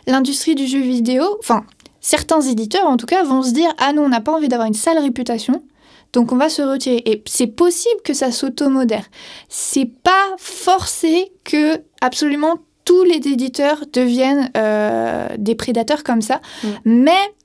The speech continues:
Speaker 1: c'est sûr, ça va pas se faire rapidement déjà.
Speaker 2: C'est sûr.
Speaker 1: Et puis, euh,
Speaker 2: Ça passe aussi par l'information au... du public.
Speaker 1: Exactement, exactement. Et, euh... et je pense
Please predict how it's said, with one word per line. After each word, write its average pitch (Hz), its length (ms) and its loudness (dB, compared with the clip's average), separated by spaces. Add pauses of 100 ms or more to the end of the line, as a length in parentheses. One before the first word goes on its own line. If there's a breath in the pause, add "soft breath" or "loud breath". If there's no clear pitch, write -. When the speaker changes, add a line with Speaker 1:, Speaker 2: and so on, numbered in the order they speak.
(300)
Speaker 1:
c'est - 160 0
sûr, 320 160 -2
ça 285 120 -2
va 214 120 -2
pas 285 140 -2
se - 100 -6
faire 214 160 -4
rapidement 214 580 -2
déjà. 240 280 -2
Speaker 2:
C'est 196 200 -16
sûr. 240 200 -10 (340 loud breath)
Speaker 1:
Et 269 160 0
puis, 349 640 0
euh, 240 460 -2
Speaker 2:
Ça 240 80 2
passe 262 200 0
aussi 262 220 -4
par 240 200 -4
l'information 233 680 -4
au... 208 100 -4
du 208 140 -14
public. 226 540 -10
Speaker 1:
Exactement, 262 840 2
exactement. 254 800 0
Et, 247 260 2
euh... 220 260 0
et 226 60 -2
je 208 120 -2
pense 453 120 0